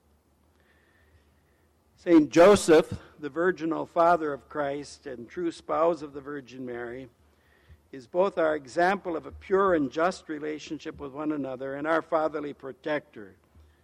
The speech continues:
He is the protector of all human life, and he intercedes daily for us before the throne of God, showing us the way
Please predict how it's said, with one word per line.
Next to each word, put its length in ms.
He 140
is 200
the 100
protector 600
of 80
all 280
human 340
life, 460
and 180
he 340
intercedes 720
daily 400
for 260
us 180
before 400
the 140
throne 320
of 180
God, 380
showing 420
us 160
the 140
way 500